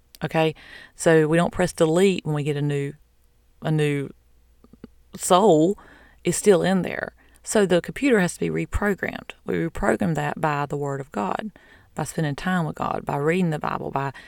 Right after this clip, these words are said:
sitting in his presence and letting the Holy Spirit give you revelation. You know, it's not a specific prayer you pray. It's not walking down to the altar. It's not even baptism. It is crossing from the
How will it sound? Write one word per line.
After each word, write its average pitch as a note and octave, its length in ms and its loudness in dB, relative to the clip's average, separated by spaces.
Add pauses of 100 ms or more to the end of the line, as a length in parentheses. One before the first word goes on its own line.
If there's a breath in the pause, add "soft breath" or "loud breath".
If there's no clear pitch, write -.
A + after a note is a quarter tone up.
(200 loud breath)
sitting G3 460 -4
in D#3+ 300 -2
his D3+ 180 -8
presence D#3+ 540 -6
and D3+ 80 -4
letting D#3 180 -6
the D3+ 60 -6
Holy - 200 -4
Spirit D#3+ 560 -4 (400 loud breath)
give F#3 200 -2
you E3+ 140 -4
revelation. D3 760 -2 (500 loud breath)
You F3+ 120 -2
know, D#3+ 100 0
it's E3 180 0
not F#3 320 2
a F3 80 -2
specific E3+ 640 -6
prayer F3+ 420 -4
you C#3 160 -6
pray. - 360 -8
It's - 220 -4
not E3 300 0
walking E3+ 300 0
down D#3+ 200 -2
to E3+ 100 -12
the F3+ 120 -4 (120)
altar. E3+ 500 -4
It's - 180 -10
not D#3 360 -2 (420 loud breath)
even F#3 300 2
baptism. E3+ 760 -2
It F#3 160 -2
is E3+ 320 0 (760 loud breath)
crossing G3 720 0
from F3 380 -4
the F#3+ 140 -4